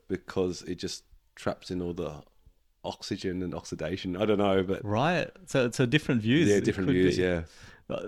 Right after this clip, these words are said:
Speaker 2: the, the other one which we've used, and I've seen you use this a couple of times, is if you don't have the cork and you don't wanna put the cork on,
Speaker 1: Yeah.
Speaker 2: you throw on a bit of cling wrap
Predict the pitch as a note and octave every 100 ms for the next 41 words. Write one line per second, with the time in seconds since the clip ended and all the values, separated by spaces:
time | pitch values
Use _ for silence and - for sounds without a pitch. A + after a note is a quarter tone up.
0 | - - - - D#3 D#3+ G#3 F3 C#3 B2+
1 | - B2+ D3 C3 A2 B2 C3+ - D#3+ A#2
2 | A2+ G#2+ A2 A#2+ A2+ - D3 G#3 D3 G#2+
3 | G#2 - C3+ - - - - - - -
4 | C3 G#3+ D#3 C3 A2 - F3+ E3+ - A#2
5 | A2 C#3+ F#3+ C3+ G2 A2 A2 - G#2 -
6 | B2 F#2+ F#2+ - _ _ _ G3 G4 -
7 | D3+ B2 A#2+ - B2+ D3+ - - C4 G4+
8 | - -